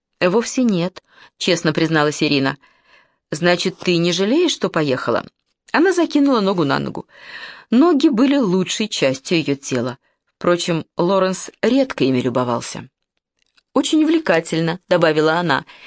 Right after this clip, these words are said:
и это было правдой. «Тогда уж и кислотные дожди увлекательны, и Сребреница». Раздались приветственные возгласы,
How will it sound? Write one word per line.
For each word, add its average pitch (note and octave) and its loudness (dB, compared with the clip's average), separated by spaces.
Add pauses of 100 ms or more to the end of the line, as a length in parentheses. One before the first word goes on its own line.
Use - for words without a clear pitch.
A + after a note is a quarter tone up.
(340)
и E3 4
это G3+ 2
было A#3+ 0
правдой. C4+ -4 (760)
«Тогда G#3 4
уж C#4 0
и G3 -2
кислотные F#3 0
дожди D#3 0
увлекательны, G3+ 0 (180)
и D#4 4
Сребреница». D#3+ -2 (640)
Раздались F3 2
приветственные A3 0
возгласы, D#3 0